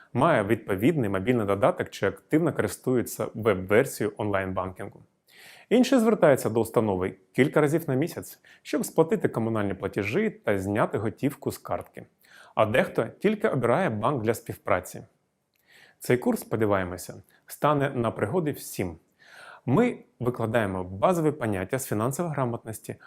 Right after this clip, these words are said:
але на прикладі реальних кейсів. А також розповідаємо про сучасні технології, е,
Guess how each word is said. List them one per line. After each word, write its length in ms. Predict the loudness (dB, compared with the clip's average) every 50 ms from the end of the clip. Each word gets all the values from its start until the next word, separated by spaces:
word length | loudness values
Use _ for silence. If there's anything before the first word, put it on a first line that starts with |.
| -20 -20 -2 2
але 260 | 2 4 4 4 2
на 140 | 2 2 0
прикладі 640 | -4 -2 2 2 2 2 2 -2 -2 -2 -4 -4 -2
реальних 440 | 0 2 4 4 4 4 2 -2 -4 -8 _ -2
кейсів. 460 | 0 0 0 -2 -6 -12 -16 -20 -20 _ _ _ -20 -20 -20 -4 _
А 80 | -2 0
також 380 | 0 0 2 2 2 2 0 0 0
розповідаємо 840 | 2 2 2 0 -2 -2 -2 0 0 0 0 0 0 -4 -6 -8
про 280 | -4 -4 -4 -4 -4 -6
сучасні 680 | -12 -6 -4 -4 -4 -4 -2 0 2 0 2 0 -4 -4
технології, 600 | -4 -6 -4 -2 -2 2 2 2 2 2 0 -2
е, 100 | -2 -4